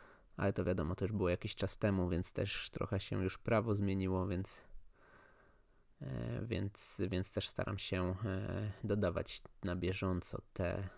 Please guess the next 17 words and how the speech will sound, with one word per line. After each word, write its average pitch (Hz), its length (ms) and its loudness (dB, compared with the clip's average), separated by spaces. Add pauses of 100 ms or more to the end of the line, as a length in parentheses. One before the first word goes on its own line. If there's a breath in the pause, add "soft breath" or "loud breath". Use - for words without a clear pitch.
(160 loud breath)
e, 120 480 -8 (500)
mm, 101 340 0
te 107 120 8
pytania, 87 400 0
które - 240 -4
pojawiają 95 480 2
się, - 240 -2 (440 loud breath)
pojawiały 95 420 4
się - 200 0
ostatnio. 90 580 2 (560 loud breath)
To 113 100 12
różnie 101 280 6
z - 40 -2
tym 95 160 4
wychodzi, 98 460 4
no 98 100 -2
bo 92 180 0